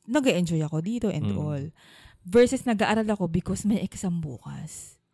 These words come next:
Speaker 2: Tama.
Speaker 1: Di ba? Because yung grades ko importante sa akin because, uh, it's a manifestation of how I do well in school. So, yun yung difference niya ng intrinsic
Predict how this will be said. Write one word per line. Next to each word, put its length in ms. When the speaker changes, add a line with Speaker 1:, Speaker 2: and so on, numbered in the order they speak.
Speaker 2:
Tama. 340
Speaker 1:
Di 20
ba? 160
Because 480
yung 260
grades 400
ko 80
importante 720
sa 160
akin 240
because, 380
uh, 340
it's 160
a 80
manifestation 960
of 160
how 320
I 140
do 180
well 560
in 220
school. 640
So, 400
yun 240
yung 80
difference 640
niya 160
ng 220
intrinsic 760